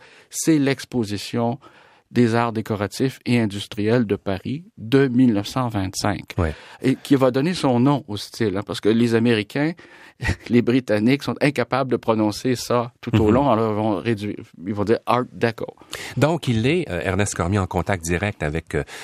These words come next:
Speaker 2: euh, cet art qui, qui est en train de, de, de naître et de se déployer, au contact de Pierre Patou.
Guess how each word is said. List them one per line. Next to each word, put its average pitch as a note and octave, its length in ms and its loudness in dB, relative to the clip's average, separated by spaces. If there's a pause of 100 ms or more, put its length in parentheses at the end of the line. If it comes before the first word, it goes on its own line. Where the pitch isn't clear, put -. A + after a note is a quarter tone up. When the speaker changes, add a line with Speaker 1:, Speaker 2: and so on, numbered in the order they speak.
(160)
Speaker 2:
euh, D#2+ 260 -6
cet - 300 -2
art G2+ 400 -2
qui, D#2+ 180 -6
qui E2+ 160 -4
est E2 140 -2
en E2 100 0
train G2 240 -2
de, D#2+ 160 -2
de, D#2 140 -4
de D#2 160 -4
naître F#2 340 -2
et E2+ 60 -6
de D#2+ 100 -4
se D2+ 80 -8
déployer, E2 560 -6 (220)
au A#2 80 0
contact G2+ 420 -6
de E2 60 -6
Pierre E2 260 -6
Patou. D3 400 -4